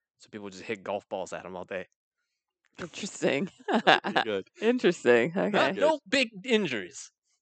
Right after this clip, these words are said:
Speaker 1: Just,
Speaker 3: No.
Speaker 1: just like, "Oh, goddamn."
Speaker 3: Okay, that's, that's, that's pretty good. That's pretty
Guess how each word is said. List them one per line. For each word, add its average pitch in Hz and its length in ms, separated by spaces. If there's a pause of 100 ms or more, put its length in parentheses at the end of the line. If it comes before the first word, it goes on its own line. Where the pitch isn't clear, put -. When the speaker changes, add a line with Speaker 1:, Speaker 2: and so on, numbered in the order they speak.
(160)
Speaker 1:
Just, 131 120
Speaker 3:
No. 160 120
Speaker 1:
just 120 120
like, 180 140
"Oh, 269 320 (100)
goddamn." 208 680 (1040)
Speaker 3:
Okay, 247 340
that's, - 340
that's, 175 360
that's 147 180
pretty 156 240
good. 147 300
That's 104 160
pretty 104 180